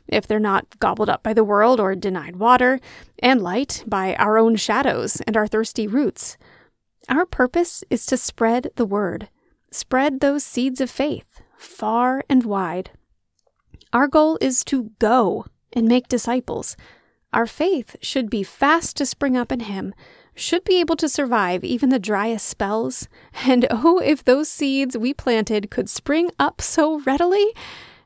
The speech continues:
Now, I'm not saying there aren't lessons to be learned from an oak tree. Their nuts feed the forest creatures, and that's important. And the cycle of acorn crops is pretty amazing.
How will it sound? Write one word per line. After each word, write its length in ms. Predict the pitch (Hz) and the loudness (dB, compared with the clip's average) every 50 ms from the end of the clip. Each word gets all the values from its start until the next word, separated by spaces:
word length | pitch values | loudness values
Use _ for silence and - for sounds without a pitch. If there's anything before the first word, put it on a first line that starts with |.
| _ _ _ - | _ _ _ 2
Now, 300 | 262 277 277 269 - - _ - | 4 4 4 2 0 -4 _ -8
I'm 140 | - 240 254 | -2 0 2
not 200 | 302 381 453 453 | 2 2 0 -2
saying 420 | - - 427 494 415 294 254 247 233 | -2 0 2 4 4 4 4 2 2
there 120 | 247 - | 2 2
aren't 180 | 254 269 - - | 2 0 0 -2
lessons 380 | 277 285 - - 247 226 208 - | -4 -2 0 0 0 0 0 -2
to 60 | 226 | -2
be 140 | 208 226 220 | -2 0 0
learned 280 | 226 269 269 233 202 | 0 0 0 -2 -2
from 160 | - 220 208 | -4 -6 -4
an 60 | 202 214 | -2 -2
oak 200 | 247 285 _ - | -2 -2 _ -6
tree. 340 | - - - - - - _ _ _ _ _ _ _ _ - | -4 -2 -2 -2 -4 -8 _ _ _ _ _ _ _ _ -6
Their 240 | - 220 240 262 262 | 0 2 4 4 6
nuts 420 | 240 254 269 277 - - - - | 4 4 2 0 0 -2 -6 -6
feed 300 | - - 214 226 233 208 | -4 -6 -4 -4 -2 -4
the 60 | 226 | -4
forest 400 | - - 214 214 208 202 - - | -4 -2 -2 -2 -2 -4 -6 -6
creatures, 560 | - 254 240 233 - - - - - - - - | -6 -6 -6 -4 -6 -8 -6 -8 -8 -12 -12 -8
and 120 | - 226 233 | -4 -2 -2
that's 180 | 330 339 - | -2 0 0
important. 560 | 440 359 - 392 453 494 - 202 180 190 - _ - - - - - _ _ _ - | -2 0 0 -2 -4 -2 -4 -8 -8 -8 -12 _ -20 -20 -20 -20 -20 _ _ _ -2
And 140 | - 277 294 | 2 4 4
the 80 | 330 | 4
cycle 420 | 320 - 339 349 370 - 466 415 349 | 4 2 2 2 2 2 2 2 2
of 120 | 294 - - - | 2 0 0 -2
acorn 360 | 220 233 - - 320 330 349 | -2 -2 2 2 2 2 2
crops 360 | - 359 349 339 339 - - | 0 0 -2 -2 -2 -4 -6
is 360 | - - 285 269 247 - - _ - | -4 -2 -2 -2 -2 -6 -12 _ -10
pretty 320 | - - 269 247 220 - | -2 0 2 2 2 0
amazing. 540 | - 208 196 - - - - - - - | 0 -2 -4 -4 -6 -8 -10 -12 -12 -14